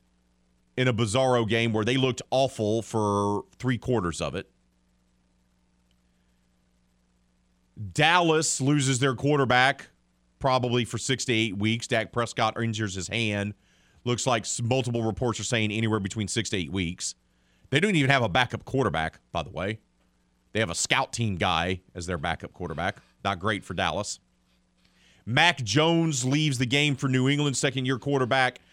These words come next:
for the Patriots. They looked awful in their game against the Dolphins.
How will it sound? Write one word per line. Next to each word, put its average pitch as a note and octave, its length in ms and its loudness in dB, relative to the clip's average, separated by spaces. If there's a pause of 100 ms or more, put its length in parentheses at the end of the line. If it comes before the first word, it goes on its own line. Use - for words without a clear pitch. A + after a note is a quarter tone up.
(240)
for B2 100 -2
the A#2 80 2
Patriots. C3+ 800 0 (300)
They C3+ 180 2
looked C#3+ 260 2 (260)
awful C#3+ 580 2
in A#2+ 200 0
their B2 180 2
game B2+ 340 0
against A#2 520 -2
the G#2 80 -4
Dolphins. G#2+ 600 0